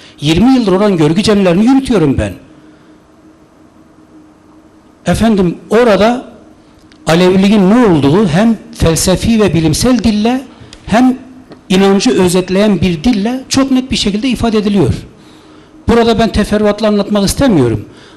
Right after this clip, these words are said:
Alevi inancında ömründe bir defalığına mahsus yola ikrar vermekle o yolun yolcusu olunur. Az önce yanlış bir şey söylendi. Alevi doğulmaz. Alevi olunur.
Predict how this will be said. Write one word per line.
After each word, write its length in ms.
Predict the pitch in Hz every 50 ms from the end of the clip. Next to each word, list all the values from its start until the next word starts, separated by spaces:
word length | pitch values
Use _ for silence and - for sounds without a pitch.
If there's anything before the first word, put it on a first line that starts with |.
| - - -
Alevi 320 | 202 220 226 233 240 277 254
inancında 800 | 208 196 170 160 156 151 139 156 156 156 190 220 254 262 - - - - _ -
ömründe 640 | 180 196 208 208 - 233 233 233 269 269 247 254 262
bir 180 | 277 269 247
defalığına 480 | 214 180 - 170 165 165 151 151 147 147
mahsus 640 | 143 143 139 139 - - 233 262 226 - - - - - - - - - _ - - _ -
yola 280 | 160 190 208 226 240 240
ikrar 460 | 170 190 - - 190 220 220 202 180
vermekle 680 | 185 185 175 190 233 226 - 180 175 202 233 247 - - - - - - _ _ _ _ _ _ - 220 247
o 60 | 254
yolun 220 | 214 196 208 220
yolcusu 480 | 214 196 170 165 147 156 - - - 151
olunur. 420 | 123 113 110 98 87 - - - - - - - - - _ _ _ - _ _ _ - - - -
Az 160 | 165 180 180 180
önce 180 | 196 196 196 190
yanlış 400 | 185 185 190 196 196 - - -
bir 40 |
şey 180 | - - 208 196
söylendi. 500 | - 160 135 123 127 123 131 131 208 247 247 - - - - - - - - - - _ -
Alevi 360 | 185 190 196 202 220 226 165
doğulmaz. 680 | 165 151 139 147 143 135 131 113 92 - - - - - - - - - - - - - - - _ _ _ _ -
Alevi 300 | 156 147 147 156 165 190
olunur. 440 | 156 123 123 120 113 117 113 104